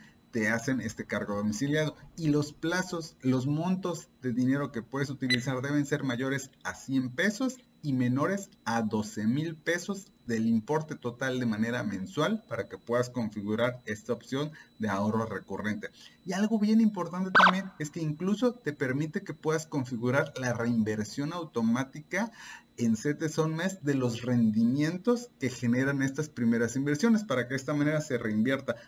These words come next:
tanto los cetes, el original capital invertido más los rendimientos ganados. Y esto en un efecto largo plazo es una bola de nieve que va creciendo y te ayuda enormemente sin duda a través del interés compuesto.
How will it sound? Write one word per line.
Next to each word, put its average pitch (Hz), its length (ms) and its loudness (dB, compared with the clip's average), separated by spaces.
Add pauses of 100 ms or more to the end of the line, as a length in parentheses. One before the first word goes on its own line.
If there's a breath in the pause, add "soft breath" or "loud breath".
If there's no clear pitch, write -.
(180)
tanto 98 420 -2
los 90 240 -6
cetes, 143 640 -2 (360 soft breath)
el 107 180 4
original 127 920 4
capital 120 500 0
invertido 147 720 -2
más 135 460 0
los 120 180 -6
rendimientos 110 560 2
ganados. 156 400 0
Y 156 60 2
esto 156 360 -2
en 123 260 4
un 151 120 0
efecto 139 380 -2
largo 123 360 0
plazo 147 240 0
es 131 80 -8
una 135 200 0
bola 127 280 2
de 117 120 0
nieve 117 300 2
que 92 120 -10
va 101 160 -2
creciendo 160 500 -6
y 117 100 -4
te 110 140 -4
ayuda 113 540 0
enormemente 120 720 2
sin 101 240 -6
duda 139 260 0
a 151 80 -6
través 104 320 -4
del 113 120 2
interés 95 420 0
compuesto. 90 600 -10